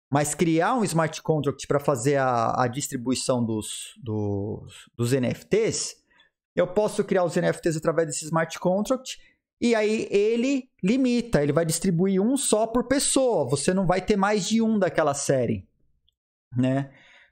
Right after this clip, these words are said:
Porque a-, essa é uma lembrança, né, ideia, e essa regra pode estar no smart contract, e aí ele não deixa o cara que fala assim, "Ah, vou, vou passar a mão aqui sozinho e pegar dez." Até dá pra colocar no OpenSea,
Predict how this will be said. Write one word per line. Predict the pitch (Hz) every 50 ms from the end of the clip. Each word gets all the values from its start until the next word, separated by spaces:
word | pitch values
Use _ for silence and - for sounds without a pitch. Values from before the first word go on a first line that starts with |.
| _ _
Porque | - 370 - - 302
a-, | 269 220 170 170 196
essa | 190 151 113 165 156 - 180
é |
uma | 160 170
lembrança, | 180 214 302 381 403 359 294 294 349 - - - 131 - - _ _ _ _
né, | - - 185
ideia, | 190 170 180 170 156 143 143
e | 151
essa | 165 208 220 - - 277
regra | 208 208 220 220 247
pode | 247 - 247 226 226
estar | - 262
no | 254 269
smart | 233 226 262 269 277 -
contract, | - - 302 285 285 226 - 160 143 - - -
e | 151
aí | 156 151 156
ele | 156 165 180
não | 202 233 269
deixa | 330 349 285 277 302 - - - 156 123
o | -
cara | - 175 175 175
que | 165 -
fala | - 190 180
assim, | 165 - -
"Ah, | 202 214
vou, | 175 185 302 302 233
vou | 240 311 311
passar | 311 302 269 - - 277
a | 269
mão | 240 254 254
aqui | 240 247 262 254
sozinho | - - 247 214 220 220
e |
pegar | - 240 233 240 220
dez." | 175 175 147 - - - - - - _ _ -
Até | - 170 - - - 277 294
dá | 277 254 262 277 269
pra | 247 226 -
colocar | - 190 175 175 165 - - 160 151 143 123 120 - _ _ - -
no | 127 123 127 123 120 117 117 117 117 123
OpenSea, | 135 135 139 180 170 147 - - - - 165 202 254 247